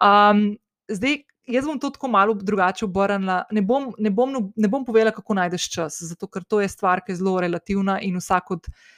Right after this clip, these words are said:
od vas, drage poslušalke in dragi poslušalci, se bo to mogel poigrati sam pri sebi, a ne. Ampak se pa zavedam, a ne,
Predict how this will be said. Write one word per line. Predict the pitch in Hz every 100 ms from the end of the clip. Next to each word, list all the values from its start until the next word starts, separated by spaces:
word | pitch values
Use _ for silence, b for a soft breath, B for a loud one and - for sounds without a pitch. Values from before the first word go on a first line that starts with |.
| b b b
od | 214 170
vas, | 220 233
drage | 196 196 196
poslušalke | - 185 190 196 185 190 202
in |
dragi | 185 185
poslušalci, | - 190 185 180 180 -
se | -
bo | 185 -
to | 190
mogel | 185 180 -
poigrati | 180 170 180 -
sam | 175
pri | 170 170
sebi, | 165 170 220
a | 196
ne. | 170 190 - b b b b
Ampak | - 202 220 214
se | 240
pa | 240 214
zavedam, | 202 214 240 269
a | 208
ne, | 185